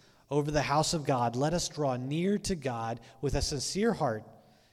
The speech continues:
and with full assurance that faith brings, having our hearts sprinkled to cleanse us from the guilty conscience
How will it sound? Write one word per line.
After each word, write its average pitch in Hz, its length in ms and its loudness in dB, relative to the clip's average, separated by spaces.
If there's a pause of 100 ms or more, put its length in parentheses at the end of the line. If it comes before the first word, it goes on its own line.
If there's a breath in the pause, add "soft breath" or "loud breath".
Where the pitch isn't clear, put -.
(160 soft breath)
and 147 100 2
with 143 220 2
full 208 180 4
assurance 170 540 2
that 131 260 -2
faith 165 260 -2
brings, 127 440 -4 (300 loud breath)
having 196 360 2
our 202 160 2
hearts 147 260 4
sprinkled 175 640 0 (220 loud breath)
to 143 80 -4
cleanse 180 480 -2
us 202 160 -2
from 147 220 -4
the 127 100 -4
guilty 160 400 -4
conscience 143 720 -6